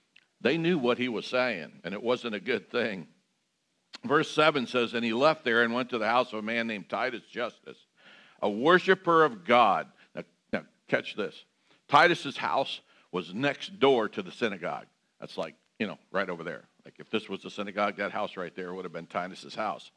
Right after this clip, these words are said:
It's probably what we would call today an early church split. One was listening to the word of God.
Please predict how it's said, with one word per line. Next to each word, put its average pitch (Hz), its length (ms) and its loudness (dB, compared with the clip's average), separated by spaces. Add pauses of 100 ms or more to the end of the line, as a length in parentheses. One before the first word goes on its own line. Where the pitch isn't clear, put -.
(600)
It's - 160 -14
probably 131 600 2
what 117 220 -4
we 131 100 -2
would 117 160 -6
call 110 220 2
today 110 380 -2
an - 160 -10
early 110 320 -2
church - 500 -8
split. 92 340 -10 (1300)
One 117 360 -2
was 95 220 -4
listening 131 640 -2
to 147 120 -2
the 147 100 0
word 147 200 2
of 143 80 2
God. 135 460 4